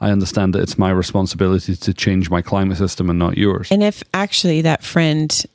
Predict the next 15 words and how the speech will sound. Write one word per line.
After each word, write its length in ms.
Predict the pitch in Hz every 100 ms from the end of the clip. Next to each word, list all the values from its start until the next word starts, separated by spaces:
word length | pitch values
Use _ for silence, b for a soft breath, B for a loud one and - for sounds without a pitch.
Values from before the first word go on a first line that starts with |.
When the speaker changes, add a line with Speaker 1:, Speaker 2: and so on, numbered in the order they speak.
| -
Speaker 2:
uh, 280 | 147 143 139 - b b b b _
has 180 | 180 165
codependent 640 | - 180 170 170 156 143 - _
tendencies, 600 | - 220 202 170 - 165
that's 140 | 156 151
probably 280 | - 151 151
not 160 | 143
the 80 | 143
best 220 | 151 135
person 280 | - 147 -
to 60 | 143
share 220 | - 135
it 80 | -
with, 280 | 143 135 -
because 480 | 143 143 143 -